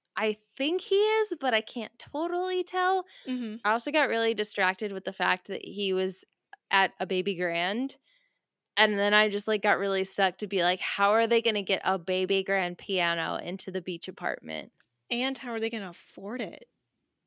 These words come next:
Speaker 2: David has no more drug money.
Speaker 1: Yeah, but their rent is only four hundred and seventy dollars for the three of them.
Speaker 2: That's true. That's true.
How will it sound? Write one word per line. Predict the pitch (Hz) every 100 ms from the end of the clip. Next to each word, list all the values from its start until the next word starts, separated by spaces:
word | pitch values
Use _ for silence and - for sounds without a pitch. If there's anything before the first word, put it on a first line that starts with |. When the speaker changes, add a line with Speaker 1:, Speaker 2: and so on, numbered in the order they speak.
| _ _ _ -
Speaker 2:
David | 247 247
has | 269 247
no | 247 254
more | 247
drug | 220 220 254
money. | 214 208 190 226 _ _ _ _ _ _ _ _ _ _ _ - 247
Speaker 1:
Yeah, | 302
but | 240 240
their | 262 240
rent | 240 277 262
is | 254
only | 254 254 240 226 -
four | - 233 233
hundred | 233 233 226
and | 233
seventy | 220 214 220
dollars | 202 202 202 196
for | - 202
the | 196
three | 190 190 160
of | 160
them. | - - 190 190 _ 254
Speaker 2:
That's | 247 - -
true. | - - 247 -
That's | 226 -
true. | -